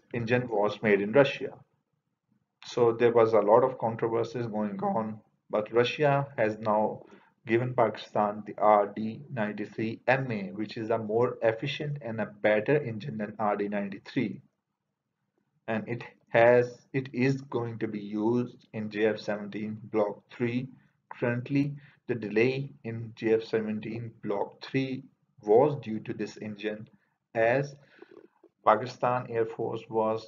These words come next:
going to receive, uh, about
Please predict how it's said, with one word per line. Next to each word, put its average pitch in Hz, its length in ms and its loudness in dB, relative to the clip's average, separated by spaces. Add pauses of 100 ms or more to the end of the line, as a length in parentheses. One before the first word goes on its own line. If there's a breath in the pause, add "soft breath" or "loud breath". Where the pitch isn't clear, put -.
going 107 280 -6
to 123 80 -8
receive, 107 480 -10 (1500)
uh, 107 600 2
about 104 560 6